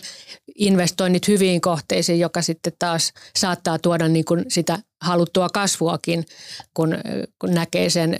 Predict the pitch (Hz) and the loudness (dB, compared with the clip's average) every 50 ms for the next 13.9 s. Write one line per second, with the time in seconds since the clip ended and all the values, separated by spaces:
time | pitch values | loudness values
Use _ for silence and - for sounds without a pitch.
0 | - - 226 - 165 160 165 165 175 170 165 - 165 165 - - _ - 160 160 | -6 -10 -8 -4 -2 -2 0 0 0 0 0 0 0 -2 -2 -4 _ -6 -4 -4
1 | - 175 165 180 180 175 170 - 180 - - 180 165 165 170 165 165 175 180 180 | -2 -2 -2 -2 -2 -2 -2 -2 -2 -2 0 0 2 2 2 2 2 0 -2 -2
2 | - - 180 165 180 180 190 190 185 180 - - - - - - - - 175 156 | -2 -2 -2 -2 0 -2 -2 -2 -2 -2 -2 -4 -6 -6 -8 -10 -6 -4 -4 -2
3 | - 175 175 - - 196 190 175 180 180 180 185 - - 175 165 165 175 170 - | -2 -2 -2 -2 -2 -2 -2 -2 0 -2 -2 -2 0 0 0 0 0 0 -4 -6
4 | _ _ _ _ - 185 - 226 247 254 269 262 240 - - 233 247 247 247 233 | _ _ _ _ -6 -2 -2 0 -2 0 -2 -2 -2 -2 -2 -2 -2 -2 -2 -2
5 | 247 233 254 240 - 240 220 220 220 262 254 247 226 196 196 175 180 - - 170 | 0 0 0 0 0 0 0 0 0 0 0 2 2 2 2 0 0 0 0 0
6 | 175 170 170 160 - 175 175 175 175 170 - 185 175 175 170 - - 175 - - | 2 0 0 0 0 0 2 2 0 0 0 0 0 -2 -2 -4 -4 -6 -6 -4
7 | - 233 226 226 240 240 240 262 240 - - 247 247 226 202 185 180 175 - 170 | -2 0 0 2 2 0 0 -2 -2 -2 0 2 2 4 2 2 0 -2 -2 -2
8 | 165 165 - - 185 - 196 190 190 190 202 196 - 233 226 220 208 202 185 175 | -2 -2 0 -2 -2 0 0 0 2 2 0 0 0 -2 0 0 2 2 0 0
9 | 190 175 175 175 165 180 175 170 - 185 175 175 170 175 180 175 - 180 180 175 | 0 0 0 0 0 0 -2 -2 0 0 2 2 2 0 -2 -2 0 0 0 0
10 | 175 190 175 175 175 - 185 175 175 175 160 - 175 170 - - 170 160 - - | 2 0 0 -2 -2 -2 0 2 2 2 2 0 0 -2 0 -2 -4 -4 -2 -2
11 | 175 165 - 175 175 170 170 - - - - - - - 175 170 165 160 165 165 | -2 -2 0 0 0 0 0 -4 -6 -8 -8 -8 -6 -4 -2 0 0 0 0 0
12 | 170 - 180 175 170 190 180 175 - - - - 180 175 170 - - - - 175 | 0 2 2 0 0 0 -2 -2 -2 -4 -4 -2 -2 -2 -2 -4 -4 -4 -4 -4
13 | - - 180 180 170 165 - - - - - - - 170 165 160 165 | -2 -2 0 0 0 -2 -6 -8 -12 -12 -8 -4 -2 0 0 0 -2